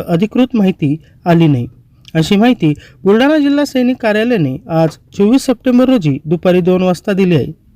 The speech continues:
आज दुपारी एक वाजेपर्यंत मुंबई येथे विमानाने त्यांचा पार्थिव आणण्यात येईल. तसेच ॲम्ब्युलन्सद्वारे त्यांच्या राहत्या घरी पळसखेड नागो येथे मृतदेह रात्री पोहोचल्यानंतर पंचवीस सप्टेंबर रोजी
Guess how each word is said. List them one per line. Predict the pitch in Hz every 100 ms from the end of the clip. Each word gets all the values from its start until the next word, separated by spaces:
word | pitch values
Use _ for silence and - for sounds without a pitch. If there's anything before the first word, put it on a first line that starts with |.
| _ _ _ _ _ -
आज | 160 165
दुपारी | 175 254 226 165
एक | 190 175
वाजेपर्यंत | 170 151 160 196 247 240 143 131 _ _ -
मुंबई | 208 254
येथे | 302 294 294
विमानाने | 277 254 269 269 165
त्यांचा | 131 170 165 175
पार्थिव | 160 190 - 156 139 - _ -
आणण्यात | 190 220 214
येईल. | 131 120 - _ -
तसेच | 185 185 175 - _
ॲम्ब्युलन्सद्वारे | 175 180 226 254 247 262 202 147 - - -
त्यांच्या | 208 240 285
राहत्या | 254 240 240 247
घरी | 247 165 151 _ _ -
पळसखेड | 208 262 - - 285
नागो | 247 220 233
येथे | 247 - 139 127 160
मृतदेह | 180 - 240 240 175 156 _ _
रात्री | 170 185 226 262
पोहोचल्यानंतर | 208 196 208 220 240 202 123 127 -
पंचवीस | 170 175 208
सप्टेंबर | - 165 - 185 196
रोजी | 226 160